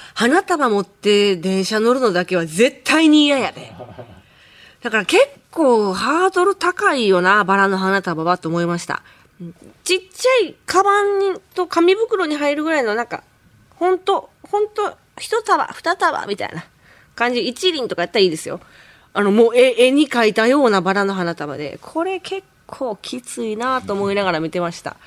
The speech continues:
インタビューしようかなと思ったぐらい。それ、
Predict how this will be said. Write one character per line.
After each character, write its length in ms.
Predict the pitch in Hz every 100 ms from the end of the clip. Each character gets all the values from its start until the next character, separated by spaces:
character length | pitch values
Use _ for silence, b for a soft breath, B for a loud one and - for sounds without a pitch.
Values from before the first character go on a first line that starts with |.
| B B B B B - _
イ 160 | - 330
ン 60 | 269
タ 140 | 208
ビ 80 | 180
ュ 20 |
ー 40 |
し 80 | 180
よ 80 | 196
う 20 |
か 80 | 180
な 100 | 180
と 80 | 175
思 80 | 180
っ 40 |
た 120 | 165
ぐ 80 | 170
ら 120 | 151
い。 120 | 165 -
そ 180 | - 233
れ、 240 | 180 202